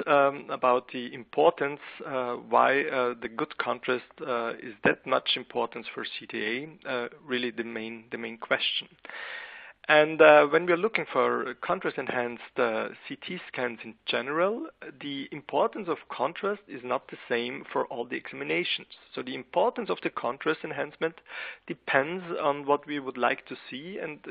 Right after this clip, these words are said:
depends on the, on the type of the examinations that we are performing.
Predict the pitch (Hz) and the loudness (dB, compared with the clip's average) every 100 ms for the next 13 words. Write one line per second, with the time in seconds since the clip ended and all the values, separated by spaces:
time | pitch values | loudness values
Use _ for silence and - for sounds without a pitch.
0 | 135 - - 131 165 170 151 139 131 131 | -10 -10 -2 -2 -2 -6 -6 -6 -6 -6
1 | 123 123 147 123 123 - 120 135 - - | -6 -8 -8 -8 2 4 4 2 -2 -6
2 | 131 - 131 123 135 - 151 170 - - | -6 -6 -8 -6 -6 -6 -8 -12 -14 -14
3 | 127 123 120 127 127 - 151 - 160 135 | -6 -6 0 2 2 2 -4 6 6 6